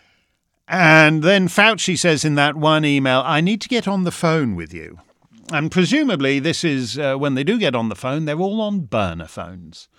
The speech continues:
as they say in the conspiracy thrillers. So they're having the conversation on the burner phone, and Fauci says, "Yeah, the bad news is, uh, forget all that stuff I was saying that this looks like a lab leak. It is, but it's one of ours."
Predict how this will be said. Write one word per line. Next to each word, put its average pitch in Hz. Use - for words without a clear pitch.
as 98
they 95
say 101
in 101
the 90
conspiracy 104
thrillers. 151
So 190
they're 180
having 262
the 254
conversation 196
on 160
the 147
burner 196
phone, 131
and 156
Fauci 156
says, 143
"Yeah, 160
the 156
bad 196
news 143
is, 117
uh, 120
forget 202
all 190
that 139
stuff -
I 123
was 117
saying 120
that 113
this 113
looks 117
like 117
a 113
lab 113
leak. 113
It 139
is, 147
but 147
it's 151
one 156
of 156
ours." 107